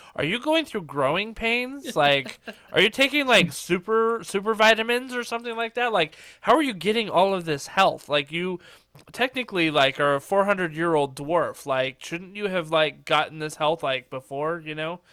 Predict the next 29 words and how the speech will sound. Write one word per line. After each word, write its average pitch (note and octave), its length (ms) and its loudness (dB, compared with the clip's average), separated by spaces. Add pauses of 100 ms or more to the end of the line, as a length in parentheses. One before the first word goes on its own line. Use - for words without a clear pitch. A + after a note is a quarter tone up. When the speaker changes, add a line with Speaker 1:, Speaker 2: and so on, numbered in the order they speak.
(300)
Speaker 1:
So, C#3+ 640 2
um, C#3+ 400 0
it's C3 160 -8
funny G#3+ 220 -2
that, E3+ 200 -2
like, D3 320 -4
experience D#3 880 -6
will C3+ 320 -2
all D3+ 120 0
of D3 60 -10
a D3 60 -10
sudden, C#3+ 200 -10
in D3 120 -8
D D#3 160 0
and D3 80 -6
D D#3 140 0
will C3+ 100 -2
all C#3 160 0
of C#3+ 60 -4
a D3 80 -2
sudden C#3 320 -6
give C#3 240 -10
you, B2+ 400 -8
um, A#2+ 460 -6 (520)
extra D#3 320 2
health, B2+ 380 -2
right? C3+ 300 2 (360)
This G3+ 220 4
doesn't, G3 380 2